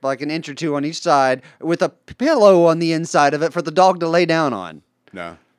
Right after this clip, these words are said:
Speaker 2: he made cots.
Speaker 1: <laughs>
Speaker 2: I mean, I, this is why, this is why I love, uh, liberals, because liberals are
Speaker 1: Oh.
Speaker 2: people like this. It's like, your heart is so much bigger than your head.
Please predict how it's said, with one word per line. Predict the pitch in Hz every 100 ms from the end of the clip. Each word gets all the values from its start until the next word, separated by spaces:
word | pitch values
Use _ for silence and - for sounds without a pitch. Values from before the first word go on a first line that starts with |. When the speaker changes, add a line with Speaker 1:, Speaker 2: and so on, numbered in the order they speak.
| _ _ _
Speaker 2:
he | 95
made | 92 -
cots. | 92 87 - _ - -
Speaker 1:
<laughs> | 170 165 - - - - - - _ - _ _ _ - _ _ _ _ - - - - _ _ -
Speaker 2:
I | 127
mean, | 131 139 135
I, | - 302 302 277 - _ _ _ _ _
this | 147 160
is | 165
why, | 175 185 196
this | 180 185 185
is | 175
why | 185
I | 170
love, | 147 151 139 131 _ _ _
uh, | 120 120
liberals, | 113 131 135 139 139 - - _
because | 127 254 269
liberals | 262 160 160 -
are |
Speaker 1:
Oh. | 139
Speaker 2:
people | 139 131
like | 127 113
this. | - 98 -
It's | 110 -
like, | 113 -
your | 113
heart | 107 147 143
is | 135
so | - 131
much | 127 123
bigger | 120 110 113
than | 104
your | 98
head. | 101 92